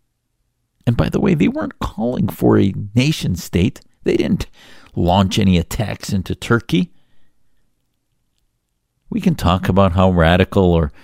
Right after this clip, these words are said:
communist the P K K in Turkey is, but right now we're talking about Syria. Syria was mostly Y P G.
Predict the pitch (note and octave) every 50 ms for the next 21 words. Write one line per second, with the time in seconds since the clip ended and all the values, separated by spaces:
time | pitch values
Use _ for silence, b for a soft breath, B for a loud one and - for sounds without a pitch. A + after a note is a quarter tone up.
0 | b b b b b b b - - - - F#2+ F#2 F#2 F#2 F#2 F#2 - - -
1 | - - A#2 G#2+ - - F#2 F#2 - - A2 G2+ G2+ - A#2 A#2+ A#2+ G#2 - -
2 | B2+ C#3+ C#3 - - A2 F#2+ E2 D#2+ F2 A2 B2 - - - _ _ - - -
3 | - - B2+ D3+ E3 D#3+ F3 F3 E3 D3 C#3 D3 D3 C#3 C3+ B2+ A#2 - - -
4 | - - D#3 D#3 C#3 A#2 F2 D#2 D2+ D#2+ - - - D#3+ D#3+ D#3 D3+ C#3+ C3+ A#2
5 | G#2+ A#2+ B2 - - B2+ A#2 F#2+ F#2+ G#2 G2+ - - G#2 F2+ E2 - E2+ D2+ C#2
6 | -